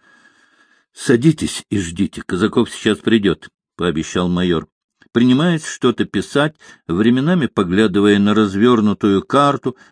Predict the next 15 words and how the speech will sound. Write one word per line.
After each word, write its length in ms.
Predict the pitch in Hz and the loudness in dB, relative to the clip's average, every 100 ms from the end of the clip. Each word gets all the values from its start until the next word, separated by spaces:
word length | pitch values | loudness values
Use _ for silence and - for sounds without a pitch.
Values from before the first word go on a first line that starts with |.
| - | -4
где 220 | - 120 | 2 2
цветными 560 | - 110 120 143 165 151 | 2 0 0 0 -4 -2
карандашами 880 | - 131 131 127 - 110 107 98 | -4 -4 -2 -4 -2 0 2 2
было 580 | 92 87 104 90 80 71 - | 0 2 2 2 0 -4 -4
нанесено 800 | 98 98 85 - 78 90 127 | -2 0 -2 -4 -4 -2 -2
положение 600 | 139 87 80 82 80 73 | -2 -6 -4 -4 -6 -6
войск, 500 | 67 98 131 123 - - | -2 0 2 0 -8 -8
наших 540 | 82 127 - 82 - | -4 -4 -4 -12 -14
и 20 | |
противника, 760 | - 82 80 123 127 120 - 110 _ - - | -10 -10 -4 -2 0 -2 -4 -8 _ -20 -20
флажками 840 | - 120 127 123 - 143 160 120 85 | -2 2 2 0 -2 0 2 0 0
обозначены 840 | - 98 98 82 92 95 - 85 82 | -4 -2 -2 -2 -2 -4 -4 -6 -6
штабы, 640 | - - 65 64 110 131 _ _ _ _ _ _ - - - | -10 -10 -10 -2 0 -2 _ _ _ _ _ _ -20 -8 -2
Ромашкин 680 | 113 135 175 - 175 165 | 2 4 2 2 0 0
осмотрелся. 880 | 160 - 139 - 120 120 120 - 110 | -2 -2 -2 0 4 4 2 -4 -6